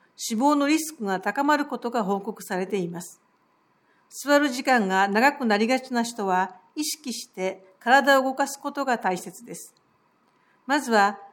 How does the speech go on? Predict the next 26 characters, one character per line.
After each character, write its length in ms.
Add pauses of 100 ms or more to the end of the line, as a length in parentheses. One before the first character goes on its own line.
(160)
自 160
分 200
が 120
一 220
日 280
に 340
何 280
歩 140
歩 180
い 80
て 100
い 60
る 80
か 320
知 160
る 100
こ 120
と 120
か 120
ら 100
始 200
め 120
ま 120
し 140
ょ 60
う。 80